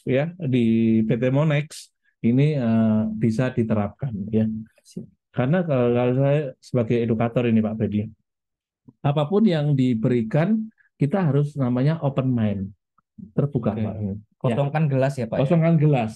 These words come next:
Speaker 1: betul.
Speaker 2: Oke.
Speaker 1: Karena apa? Eh,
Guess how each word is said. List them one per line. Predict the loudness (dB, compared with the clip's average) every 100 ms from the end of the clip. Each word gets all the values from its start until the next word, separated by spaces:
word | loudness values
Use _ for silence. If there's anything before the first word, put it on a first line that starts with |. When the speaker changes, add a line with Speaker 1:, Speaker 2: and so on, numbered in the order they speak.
| -4
Speaker 1:
betul. | -2 0 0 0 -4 -8 -8
Speaker 2:
Oke. |
Speaker 1:
Karena | -2 0 2 2
apa? | 2 0 -4 -10 _ _
Eh, | 0 0 2 0 0